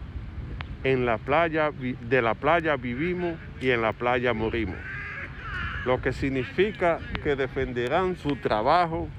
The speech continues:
como quiera que sea, y no hay que llegar a desesperar a la gente. Hay que buscarle una solución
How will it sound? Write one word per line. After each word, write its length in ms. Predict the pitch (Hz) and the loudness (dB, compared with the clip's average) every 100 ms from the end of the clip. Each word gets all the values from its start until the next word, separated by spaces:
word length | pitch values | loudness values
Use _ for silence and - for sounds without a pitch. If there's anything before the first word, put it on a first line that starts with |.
| - - - - - - - - - - - - | -8 -6 -6 -8 -12 -14 -6 -4 -2 -2 -4 0
como 320 | 143 131 113 | 2 2 2
quiera 340 | - 160 170 147 | 4 6 6 2
que 160 | 139 | -2
sea, 340 | 120 165 143 - - - - - - - - - - - - - - - - - - | 0 4 4 2 -2 -6 -4 -6 -6 -8 -10 -10 -8 -6 -6 -6 -8 -8 -8 -8 -2
y 160 | 143 139 | 2 4
no 260 | 143 165 | 6 6
hay 80 | 175 | 4
que 220 | 175 147 | 2 -2
llegar 520 | 135 135 135 151 147 143 - - - - - - - | 0 0 4 4 4 0 -10 -12 -12 -10 -8 -6 -2
a 140 | 135 131 | 0 2
desesperar 600 | 117 - 110 113 117 117 | 0 -2 -2 2 4 4
a 40 | |
la 100 | 117 | 4
gente. 460 | 117 117 110 78 - - - - - - - - - - - | 2 -2 -4 -8 -8 -6 -4 -4 -6 -10 -14 -4 -2 0 0
Hay 180 | 165 180 | 2 2
que 140 | 175 180 | 2 2
buscarle 520 | 165 127 160 170 170 | 2 2 2 2 2
una 200 | 165 147 | 0 -2
solución 720 | - 147 147 - 156 160 | -2 -2 -2 0 0 0